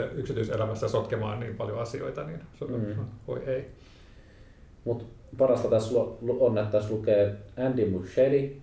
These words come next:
Speaker 2: ja Ben Affleck.
Speaker 1: Ah, mä ajattelin, että Michael Keaton.
Speaker 2: Ei.
Speaker 1: Mm. Elikkä Andy Muschietti, It-ohjaaja.
Speaker 2: Kyllä. No, eihän hän on, onks hän tehnyt muuta?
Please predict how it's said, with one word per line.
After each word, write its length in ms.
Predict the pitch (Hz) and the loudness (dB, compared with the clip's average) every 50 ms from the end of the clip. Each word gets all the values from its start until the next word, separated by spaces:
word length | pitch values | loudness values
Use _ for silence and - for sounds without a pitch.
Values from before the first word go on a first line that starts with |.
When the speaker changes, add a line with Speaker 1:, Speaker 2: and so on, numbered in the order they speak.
| - - | -12 -8
Speaker 2:
ja 140 | - 87 82 | -6 -4 -2
Ben 300 | 87 107 107 98 90 82 | 0 0 0 0 -2 -2
Affleck. 340 | 85 85 - - 76 73 67 - - - - - - - - - - - - - - | -4 -6 -6 -6 -6 -6 -8 -10 -12 -16 -18 -20 -20 -20 -20 -20 -20 -20 -18 -8 -4
Speaker 1:
Ah, 160 | 147 139 135 | -2 -2 0
mä 60 | 120 110 | 0 -2
ajattelin, 240 | 110 - 123 107 | -2 -4 -6 -6
että 100 | 113 127 123 | -6 -6 -6
Michael 180 | - 120 110 | -6 -6 -6
Keaton. 300 | - - 110 - - - - - - - - - - - - - - - - - - - - - - - - - - - - - - - | -6 -6 -6 -6 -8 -12 -16 -18 -20 -20 -20 -20 -20 -20 -20 -20 -20 -20 -20 -20 -20 -20 -20 -20 -20 -20 -20 -20 -20 -20 -20 -20 -16 -12
Speaker 2:
Ei. 180 | 90 - 95 95 - - - - - - | -10 -10 -10 -12 -14 -18 -20 -20 -18 -12
Speaker 1:
Mm. 200 | - 113 107 107 107 - - - - - - - - - - | -10 -8 -8 -8 -10 -12 -16 -20 -20 -20 -20 -20 -20 -10 -4
Elikkä 300 | - 131 110 117 139 135 | -2 0 0 0 0 0
Andy 140 | 135 135 135 | 0 -2 -2
Muschietti, 580 | 131 127 151 143 131 - 135 127 - - - - | -2 0 0 0 0 0 -2 -2 -4 -4 -6 -2
It-ohjaaja. 1600 | - 165 160 - - - - - - - - - - - - - - - - - - - - - - - 135 127 123 120 107 - - - - - - - - - - - - - | 0 0 0 0 -4 -12 -16 -20 -20 -20 -20 -20 -20 -20 -20 -20 -20 -20 -20 -20 -20 -14 -8 -6 -4 -2 0 2 4 4 4 4 2 0 -4 -12 -16 -20 -20 -20 -20 -20 -18 -18
Speaker 2:
Kyllä. 180 | 143 131 - | -16 -14 -12
No, 80 | - - | -4 0
eihän 240 | 123 117 110 104 104 | 2 4 4 4 4
hän 120 | 110 113 123 | 4 2 2
on, 140 | 120 120 117 - - | 0 -2 -4 -6 -8
onks 200 | 127 120 113 - | -8 -6 -4 -2
hän 100 | 117 127 | 0 2
tehnyt 260 | 127 123 127 - - | 2 2 2 0 -2
muuta? 220 | 80 85 - - | -2 -2 -2 -2